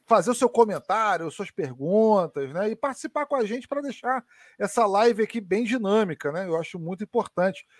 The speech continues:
Já queria fazer a saudação agora pra Web Rádio Censura Livre, que é uma, a rádio que está sempre conosco aí, né? Apoiando o canal Bola Viva, aqui da nossa cidade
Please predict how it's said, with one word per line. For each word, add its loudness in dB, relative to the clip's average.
Já 2
queria 4
fazer 2
a 0
saudação 0
agora 4
pra 0
Web 2
Rádio -2
Censura 0
Livre, -2
que 0
é -2
uma, -2
a 2
rádio 2
que -16
está -4
sempre -6
conosco 2
aí, 0
né? -4
Apoiando 0
o -12
canal -2
Bola 0
Viva, -2
aqui -4
da -2
nossa -4
cidade 0